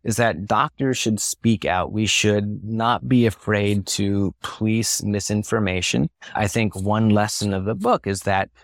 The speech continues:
certain medical students have shown more courage than leaders of American medicine who have been silent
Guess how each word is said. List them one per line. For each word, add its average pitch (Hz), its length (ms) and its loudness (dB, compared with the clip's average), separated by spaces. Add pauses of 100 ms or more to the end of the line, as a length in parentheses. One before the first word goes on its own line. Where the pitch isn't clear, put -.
certain 110 500 0
medical 117 380 2
students 101 480 -2
have 98 120 0
shown 98 460 -2
more 101 460 2
courage 110 720 -2
than 92 380 -2
leaders 107 560 2
of 104 120 -2
American 98 580 0
medicine 90 440 0
who 110 160 -2
have 92 140 -2
been 95 220 0
silent 113 800 -2